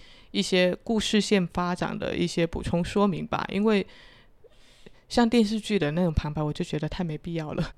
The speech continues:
明明你可以通过一些视觉的呈现来说明，但是你还要加入一个很僵硬的旁白声。但广播剧我就觉得还是可以理解，但是只是我自己还是不太习惯于这种旁白声的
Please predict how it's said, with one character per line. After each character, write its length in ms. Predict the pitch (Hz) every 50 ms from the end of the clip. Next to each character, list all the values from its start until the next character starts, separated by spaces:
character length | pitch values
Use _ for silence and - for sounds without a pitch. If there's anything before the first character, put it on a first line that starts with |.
| -
明 160 | 170 165 175
明 160 | 190 185 185 190
你 120 | 180 160
可 180 | - - 165 165
以 120 | 170 165
通 180 | - - 185 190
过 180 | - 196 190
一 40 | 196
些 200 | 180 - 175 175
视 240 | 175 - - - 202
觉 180 | 170 - 151
的 120 | 156 156 160
呈 200 | - - 151 156
现 240 | - - 190 170 156
来 220 | - - - - - - - - - - - - - - - - - - - - 226
说 260 | - - - 196 180
明， 200 | 175 160 147 147 - - -
但 120 | - 185 185
是 140 | - 190
你 120 | 175 151 147
还 140 | 143 156 156
要 180 | 165 175 180 - - - - - -
加 200 | - 180 175 185
入 140 | 185 185 165
一 100 | 151 151
个 140 | - 185
很 260 | 175 - 170 147 - - -
僵 200 | - 175 175 185
硬 140 | 202 196 175
的 240 | 160 156 151 - - - -
旁 160 | - 156 156
白 140 | 156 147 156
声。 300 | - - 170 160 156 160 - - - - - -
但 200 | - 208 208 208
广 180 | 208 - 147 139
播 140 | - 156 160
剧 180 | - - 180
我 140 | 160 147 139
就 140 | - - 180
觉 200 | - - 151 147
得 220 | 147 147 151 147
还 100 | 147 160
是 140 | 160 - -
可 100 | - 165
以 60 | 147 147
理 180 | 147 151 151
解， 200 | 156 - - 156 -
但 80 | 180
是 260 | 175 - - 185 170 - - - - - - - -
只 120 | - - 170
是 120 | - 220 202
我 120 | 160 147
自 160 | - - 208
己 260 | - - - 143 - - - -
还 140 | - - 165
是 100 | - -
不 100 | - 165
太 140 | - 196 190
习 220 | 165 - - 151
惯 200 | - 170 170 151
于 60 | 151
这 100 | 151 160
种 180 | 165 151 151 - - -
旁 160 | - - 156 160
白 140 | 156 156
声 220 | 160 - 175 165 165
的 200 | 160 156 -